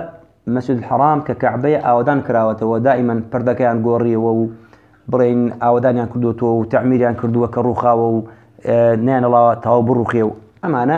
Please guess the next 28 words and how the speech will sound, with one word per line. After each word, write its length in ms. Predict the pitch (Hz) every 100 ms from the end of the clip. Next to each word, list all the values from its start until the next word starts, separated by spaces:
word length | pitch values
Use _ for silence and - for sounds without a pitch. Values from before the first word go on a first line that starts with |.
| 160
عیمارەیە. 440 | 135 117 110 113 160 160 - _ _ _ _ _ _ _ _ _ -
ئەی 100 | 139
ئەهلە 180 | 190 165 139
ذالکە، 280 | 131 107 104
یعنی، 220 | 104 110 156
ئەهلی 220 | 156 151
ئەم 100 | 139 127
ئیشە 260 | 101 113 98 - - _ _ _ _ -
کە 80 | 110 101
سیقایە 380 | 113 120 120 156
و 40 | 170 - - _ -
عیمارەیە. 460 | 127 113 107 120 196 - - _ _ -
کەمەن 280 | 240 208 170
ئامانە، 420 | 147 131 123 123 139 139 - -
وەکو 180 | 156 165 175
ئەو 60 | 175
کەسەیە 360 | 156 196 160 117 -
کە 60 | -
ئیمانی، 520 | 135 151 165 117 101 - -
یعنی، 160 | 120 -
ئەم 80 | 170
دوو 100 | 147 123
فعلە 240 | 139 135 98 -
بەتەنها، 420 | 117 123 123 120 - - - _ _ _ _ _
یعنی، 240 | 107 117 117 117 - _
ئاودانی 560 | 131 135 131 151 160 135
حاجی، 680 | - 127 120 135 165 175 - - _ _ _ _ _ - - -
حجاج، 460 | 123 120 143 151